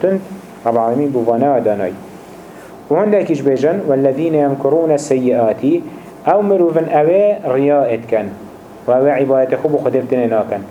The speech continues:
چونك سر و تهود بيني كو ينواجهت كد يلتا،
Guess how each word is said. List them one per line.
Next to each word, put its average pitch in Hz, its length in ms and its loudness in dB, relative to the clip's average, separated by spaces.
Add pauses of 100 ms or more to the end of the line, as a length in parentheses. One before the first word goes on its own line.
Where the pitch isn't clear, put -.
(240)
چونك 139 200 -4
سر 175 280 0
و 170 220 0
تهود 156 300 0
بيني 175 440 0
كو 160 60 2
ينواجهت 143 580 2
كد 120 160 2
يلتا، 123 440 2